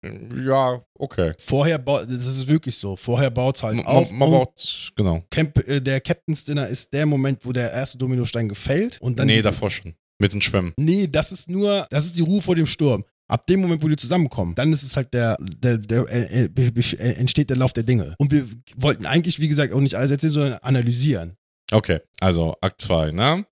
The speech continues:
Speaker 1: Die Reichen oder die, die Aktivitäten der Reichen, diese, diese, diese komplette komplette Losgelöstheit von, äh, von der realen Welt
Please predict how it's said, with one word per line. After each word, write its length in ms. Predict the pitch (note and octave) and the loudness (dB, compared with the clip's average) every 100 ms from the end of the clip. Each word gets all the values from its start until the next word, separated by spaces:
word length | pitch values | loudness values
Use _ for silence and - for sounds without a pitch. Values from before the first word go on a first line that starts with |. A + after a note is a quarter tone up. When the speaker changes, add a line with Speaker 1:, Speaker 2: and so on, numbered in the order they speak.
| _ | _
Speaker 1:
Die 420 | A#2 C3 C#3 C#3 - _ _ | 0 2 0 0 -4 _ _
Reichen 680 | G2+ A#2+ D#3 - F#3 F#3 F#3+ A3 | -2 2 2 -2 -4 -4 -2 0
oder 300 | A3 G2+ F#2+ | 2 2 0
die, 300 | F#2+ G2 E2+ | 0 -2 0
die 360 | F#2+ F#2+ F2+ - - | 0 2 0 -2 -6
Aktivitäten 720 | - A2 G#2 - C#3 D#3 C#3+ | -2 0 0 0 -2 -2 -4
der 140 | B2 | 0
Reichen, 400 | G#2+ G#2 - - - | 0 0 -4 -14 -20
diese, 300 | F2 F2+ F#2 | -6 0 0
diese, 340 | F2 F2+ F#2 F2+ | 2 2 2 0
diese 220 | F2+ F#2 | -2 -4
komplette 800 | G2+ F#2+ G#2+ A#2+ B2 A2+ G#2+ G#2 _ _ _ - | -4 -2 -2 0 0 0 -2 -4 _ _ _ -4
komplette 240 | G#2+ A2 | 0 2
Losgelöstheit 1000 | G#2+ A#2+ C#3+ - G#2+ A2+ - A2+ G#2 - | 2 2 0 -2 0 2 2 2 0 -2
von, 600 | - - G#2 G2+ G2+ G2+ | -8 -2 0 0 -2 -4
äh, 260 | - G2 F#2+ | -2 0 2
von 200 | - G2 | 0 0
der 120 | G2 | 2
realen 440 | F#2 F#2 F#2 F#2 D#2 | 2 2 0 -2 -2
Welt 320 | D#2 - | -2 -4